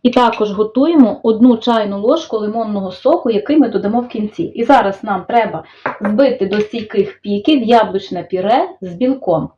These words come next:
Збивати я буду вле-, блендером ось таким, триста ватт він в мене має потужність. Вісім хвилин я збивала свої білки. Ось вони вже такі, бачите, тримаються гарно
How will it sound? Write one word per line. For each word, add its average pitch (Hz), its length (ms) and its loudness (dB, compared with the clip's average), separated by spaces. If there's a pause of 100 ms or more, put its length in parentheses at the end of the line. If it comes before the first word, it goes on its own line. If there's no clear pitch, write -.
(120)
Збивати 220 600 0
я 208 140 -8
буду 208 280 -10
вле-, 247 220 -6
блендером 302 520 -2
ось 254 160 0
таким, 254 460 -4
триста 277 440 -10
ватт 180 280 -12
він 185 120 -14
в 185 40 -14
мене 180 200 -12
має 208 280 -6
потужність. - 760 -14 (3250)
Вісім 269 320 6
хвилин 254 380 2
я 214 100 2
збивала 208 420 0
свої 208 320 -4
білки. 214 540 0
Ось 254 220 6
вони 226 220 2
вже 196 160 -6
такі, 196 260 -6
бачите, 214 360 -4
тримаються 202 600 2
гарно 196 360 -2